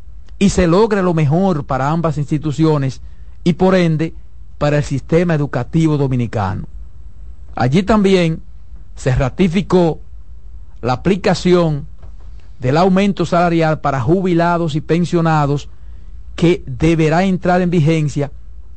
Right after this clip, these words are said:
en febrero próximo. Se discutió el tema de la evaluación de desempeño y se acordó reactivar la comisión para proceder a la licitación correspondiente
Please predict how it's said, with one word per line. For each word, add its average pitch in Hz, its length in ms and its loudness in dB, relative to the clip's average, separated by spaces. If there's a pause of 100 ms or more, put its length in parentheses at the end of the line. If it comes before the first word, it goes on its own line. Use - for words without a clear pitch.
(140)
en 156 120 2
febrero 147 460 4
próximo. 113 560 -4 (1300)
Se 135 180 0
discutió 185 720 2 (520)
el 139 160 -2
tema 190 320 2
de 170 80 2
la 165 120 4
evaluación 147 680 2
de 160 100 2
desempeño 160 760 0 (640)
y 117 100 -4
se 170 100 2
acordó 170 520 2
reactivar 156 880 2 (600)
la 127 200 0
comisión 170 520 2
para 143 320 0
proceder 156 800 0
a 117 120 -2
la 139 100 2
licitación 170 840 2
correspondiente 156 920 0